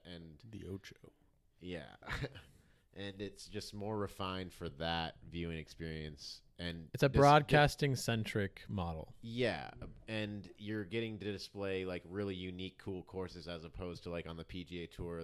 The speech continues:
Speaker 1: where it's, like, a pretty similar course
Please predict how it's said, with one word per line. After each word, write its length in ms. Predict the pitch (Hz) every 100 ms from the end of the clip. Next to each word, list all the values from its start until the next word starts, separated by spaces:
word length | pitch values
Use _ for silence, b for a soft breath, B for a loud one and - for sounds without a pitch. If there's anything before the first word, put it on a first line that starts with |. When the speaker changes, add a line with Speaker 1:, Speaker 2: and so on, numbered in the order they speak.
| 82
Speaker 1:
where 220 | 80 80
it's, 180 | - 87
like, 160 | 80 - - - 82
a 60 |
pretty 340 | - - 92 82
similar 480 | - 95 87 82
course 520 | 78 - 80 73 -